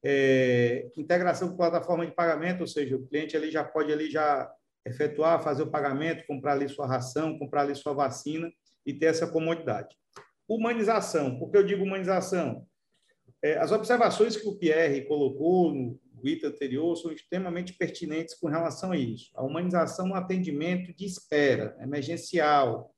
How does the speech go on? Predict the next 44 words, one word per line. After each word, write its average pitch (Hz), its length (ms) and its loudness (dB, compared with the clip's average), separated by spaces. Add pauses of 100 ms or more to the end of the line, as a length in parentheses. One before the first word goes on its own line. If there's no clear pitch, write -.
(420)
Você 127 260 -2
poder 175 340 6
levar 151 720 4 (180)
uma 135 200 -8
coisa 156 240 -6
que 156 80 -2
às 139 120 0
vezes 131 280 -2
não 180 240 0
tem 160 500 0
tanto 151 260 -2
na 127 120 -6
parte 131 240 0
veterinária, 139 440 0
que 160 80 -6
é 151 40 0
classificação 160 600 -2
de 170 120 0
risco, 156 500 0 (500)
que - 80 -4
é 131 40 2
você 135 260 0
poder 156 300 0
classificar 190 960 2
a 185 60 4
urgência 185 500 2
do 208 100 4
animal 185 380 2
no 180 180 -4
P 170 160 4
A 190 380 2 (240)
a 160 80 -2
partir 180 340 -2
do 180 100 -4
diagnóstico 185 680 2
e 185 80 -8
com 180 120 0
isso 180 160 0
garantir 175 340 2
uma 185 140 2
fila 185 300 2
ali 175 140 2
de 180 80 2
atendimento. 170 640 0